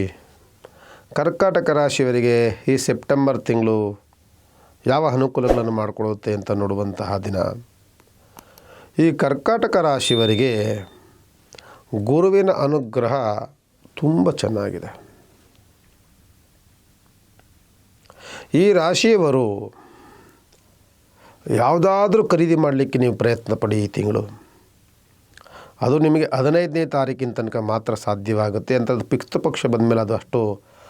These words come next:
ಹೊಸ ಹೊಸ ವಸ್ತುಗಳನ್ನು ಖರೀದಿ ಮಾಡಲಿಕ್ಕೆ ಅಷ್ಟು ಅನುಕೂಲವಾಗಿರೋದಿಲ್ಲ.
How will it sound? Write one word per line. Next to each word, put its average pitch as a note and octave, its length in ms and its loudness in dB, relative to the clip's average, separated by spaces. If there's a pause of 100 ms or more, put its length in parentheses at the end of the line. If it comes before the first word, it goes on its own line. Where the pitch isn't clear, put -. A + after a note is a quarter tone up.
(640)
ಹೊಸ A2 180 -2
ಹೊಸ D3 220 0 (480)
ವಸ್ತುಗಳನ್ನು C3+ 580 0
ಖರೀದಿ A#2+ 220 2
ಮಾಡಲಿಕ್ಕೆ G#2+ 380 -2
ಅಷ್ಟು - 260 -10 (100)
ಅನುಕೂಲವಾಗಿರೋದಿಲ್ಲ. A2 960 0